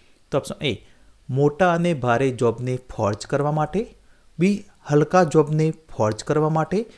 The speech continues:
સી, ચિપિંગ કરવા માટે અને ડી, શીટ મેટલના કામ માટે. તો આનો સાચો જવાબ છે ઓપ્શન નંબર એ, મોટા અને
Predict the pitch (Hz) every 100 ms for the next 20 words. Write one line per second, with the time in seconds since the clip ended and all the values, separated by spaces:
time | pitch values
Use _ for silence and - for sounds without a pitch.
0 | _ _ - - 196 190 - - 113 165
1 | 180 175 180 180 180 180 214 - 104 104
2 | 147 160 - - _ _ - 190 202 180
3 | 180 190 185 185 185 120 117 147 - 170
4 | 165 110 - - _ _ - 127 127 127
5 | 135 156 151 151 - 160 156 - 175 117
6 | 98 160 139 - - _ - 127 143 147
7 | 208 180 143 156